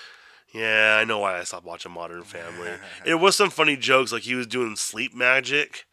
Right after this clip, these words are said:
Speaker 1: He's like, "Can't find my phone," and he starts calling it, and it's inside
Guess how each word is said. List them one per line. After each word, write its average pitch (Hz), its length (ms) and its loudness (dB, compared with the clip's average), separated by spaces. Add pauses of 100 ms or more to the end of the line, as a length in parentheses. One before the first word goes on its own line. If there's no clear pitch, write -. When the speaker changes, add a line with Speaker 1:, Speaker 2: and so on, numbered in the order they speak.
(280)
Speaker 1:
He's 120 140 -6
like, 127 120 2
"Can't 147 200 0
find 135 160 -2
my 120 100 -4
phone," 139 460 0
and 113 100 -2
he 117 60 -4
starts 131 240 -2
calling 135 420 0
it, 147 160 2
and 127 100 -6
it's 120 160 -6
inside 131 760 0